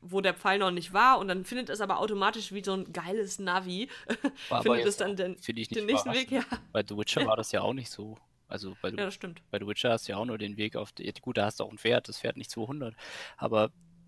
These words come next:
Speaker 1: <laughs>
Speaker 2: also ich finde, langsam fahren in der Stadt bei Cyberpunk ist sowieso, ich hab's nicht hingekriegt, da schnell zu fahren. Ich finde die Autosteuerung bei Cyberpunk auch unglaublich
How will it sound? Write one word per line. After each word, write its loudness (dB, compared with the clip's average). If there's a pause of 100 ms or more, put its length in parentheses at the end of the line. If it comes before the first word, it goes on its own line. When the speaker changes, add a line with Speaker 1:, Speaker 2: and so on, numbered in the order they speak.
Speaker 1:
<laughs> -4
Speaker 2:
also 8
ich 6
finde, 2
langsam 8
fahren 4
in 0
der 2
Stadt 4
bei 4
Cyberpunk 2
ist -6
sowieso, -2 (640)
ich 0
hab's -2
nicht 0
hingekriegt, -2
da 2
schnell 2
zu -6
fahren. 0
Ich -4
finde -4
die 8
Autosteuerung 4
bei 0
Cyberpunk -2
auch -6
unglaublich -6